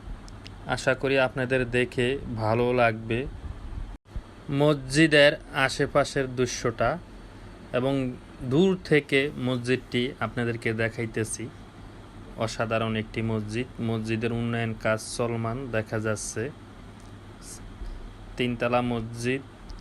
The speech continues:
কমপ্লিট এবং আরও উপর দিকে উঠতেছে মসজিদ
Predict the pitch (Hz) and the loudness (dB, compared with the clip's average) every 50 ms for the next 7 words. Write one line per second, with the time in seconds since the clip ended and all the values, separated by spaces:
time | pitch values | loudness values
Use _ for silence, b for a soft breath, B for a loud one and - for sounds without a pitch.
0 | - - - - - - - 131 123 123 120 117 - 123 117 117 123 131 - - | -14 -14 -16 -16 -12 -6 -2 0 0 0 0 -2 -2 -2 0 0 -2 -2 -4 -8
1 | - - - - 123 120 110 113 113 113 110 110 110 113 113 113 110 120 113 - | -16 -14 -10 -4 -2 -2 0 0 0 0 2 2 2 2 0 0 -4 -6 -6 -6
2 | - 123 117 117 120 120 113 123 120 117 - - - - 120 117 - - 131 147 | -6 -4 -4 -2 -2 0 0 0 -2 -2 -4 -4 -2 -2 -2 0 0 -2 -2 -4
3 | 160 - - - - 113 113 113 113 110 110 110 123 135 143 | -4 -6 -8 -4 -2 0 2 2 0 0 -2 0 0 0 0